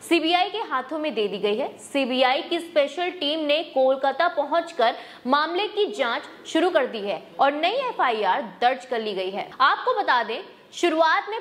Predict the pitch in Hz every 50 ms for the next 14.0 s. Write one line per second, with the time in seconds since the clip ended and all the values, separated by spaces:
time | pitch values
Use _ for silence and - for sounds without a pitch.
0 | - - 320 311 359 415 403 - 294 277 277 - - - - 339 - - - 330
1 | 302 269 262 247 247 262 262 262 - 349 359 294 - - 240 240 254 254 262 269
2 | 269 269 254 269 - 339 349 285 262 247 - 233 208 202 - - 277 349 - -
3 | - - 285 240 240 247 254 233 240 226 214 - 233 214 190 214 202 196 202 180
4 | - - - - 214 220 233 247 262 262 262 247 208 - - - - - - -
5 | - 175 - 269 262 269 277 - 392 320 285 262 240 240 - 262 262 285 311 233
6 | 208 - 233 214 214 233 294 - - - 214 208 202 202 240 247 226 233 226 285
7 | 349 - - - - - - 185 277 294 285 294 294 - 415 415 403 403 415 415
8 | 415 - 311 269 311 339 370 359 - 277 262 269 302 285 - - 277 254 285 349
9 | 359 240 254 240 220 233 277 277 320 277 - - - 220 202 208 - 269 262 -
10 | 233 226 220 214 240 294 359 - - 240 233 - 247 220 214 214 247 226 - -
11 | 208 202 240 254 - - - - 226 208 208 196 208 277 294 302 294 - - -
12 | 277 269 262 262 262 269 349 349 349 - - 320 220 277 - - - - 269 277
13 | 330 392 381 349 302 - - 262 220 202 196 190 180 180 180 180 175 - -